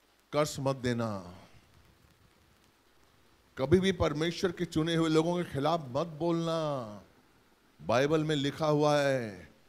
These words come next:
कि जो तुझे कोसेगा, उसे मैं श्राप दूंगा। कभी भी परमेश्वर के चुने हुए लोगों को गलत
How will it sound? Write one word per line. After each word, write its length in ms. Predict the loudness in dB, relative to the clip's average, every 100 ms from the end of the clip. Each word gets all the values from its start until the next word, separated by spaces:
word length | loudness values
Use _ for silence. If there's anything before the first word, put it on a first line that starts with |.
| _ _ _ _ _ _ _ _ -8
कि 80 | -2
जो 240 | 6 6
तुझे 380 | 6 4 2 2
कोसेगा, 640 | 2 0 0 2 2 4
उसे 360 | 2 0 -2 -2
मैं 280 | -2 -2 -4
श्राप 360 | -6 -4 -4
दूंगा। 680 | -6 -8 -8 -8 -10 -14 -16 -20 -20 _ _ _ _ _ _ _ _ _ -4
कभी 300 | 0 2 4
भी 160 | 2
परमेश्वर 840 | 4 4 4 2 0 -2 -2 -2
के 180 | 0 -2
चुने 420 | -4 2 2 2
हुए 380 | 0 0 2 2
लोगों 460 | 4 4 2 2 -2
को 480 | 0 2 2 2 -4 -20 -18
गलत 400 | -2 2 2